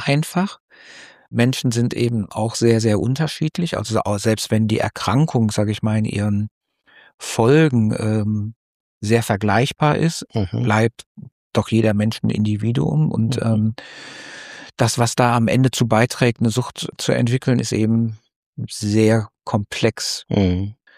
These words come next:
Speaker 1: Ich finde aber auch so Sachen, die einem begegnen,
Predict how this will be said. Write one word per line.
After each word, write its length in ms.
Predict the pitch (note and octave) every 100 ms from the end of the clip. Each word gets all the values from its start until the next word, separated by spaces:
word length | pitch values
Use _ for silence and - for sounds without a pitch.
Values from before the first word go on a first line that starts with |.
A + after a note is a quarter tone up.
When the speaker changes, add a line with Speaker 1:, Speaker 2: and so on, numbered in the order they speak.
| _ -
Speaker 1:
Ich 120 | -
finde 260 | D#3 D3+
aber 220 | C3+ A#2+ G#2+
auch 180 | C#3
so 160 | C3+ C3+
Sachen, 320 | A#2+ C#3 D3
die 160 | A#2 A#2+
einem 240 | G#2+ A#2+
begegnen, 880 | A#2 A2 A#2 B2 B2 A#2 A#2 A#2